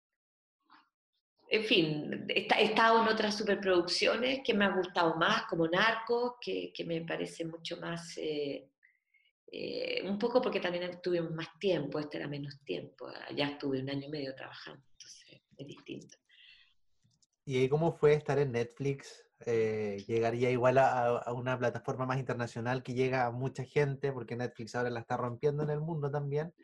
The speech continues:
Speaker 2: y Narcos
Speaker 1: Sí, po.
Speaker 2: también es una serie que venía con una tradición igual ya de, de, de
Speaker 1: Sí,
Speaker 2: que
Speaker 1: po.
Speaker 2: tenía harta audiencia, que los veían.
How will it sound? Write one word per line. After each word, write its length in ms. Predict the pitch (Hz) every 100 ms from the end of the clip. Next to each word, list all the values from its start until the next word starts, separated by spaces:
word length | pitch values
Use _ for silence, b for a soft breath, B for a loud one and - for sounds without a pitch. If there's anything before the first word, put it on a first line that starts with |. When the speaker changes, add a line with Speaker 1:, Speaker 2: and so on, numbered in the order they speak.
| B B B -
Speaker 2:
y 80 | 127
Narcos 300 | 120 147 151
Speaker 1:
Sí, 40 |
po. 160 | 156 -
Speaker 2:
también 240 | 143 143
es 80 | 147
una 160 | 147 139
serie 260 | 143 143
que 60 | 143
venía 300 | 135 135 143
con 100 | 143
una 180 | 147 143
tradición 520 | 139 131 120 147 147
igual 400 | 147 147 151 147
ya 720 | 151 151 151 147 143 143 147 147 _ b b b b _ _ _
de, 340 | 135 127 123
de, 280 | 120 123 117
de 100 | 117
Speaker 1:
Sí, 120 | 110
Speaker 2:
que 100 | -
Speaker 1:
po. 100 | 135
Speaker 2:
tenía 200 | 127 139
harta 340 | 139 139 147 139
audiencia, 520 | 131 175 175 135 135
que 80 | 127
los 140 | 127
veían. 360 | 131 160 151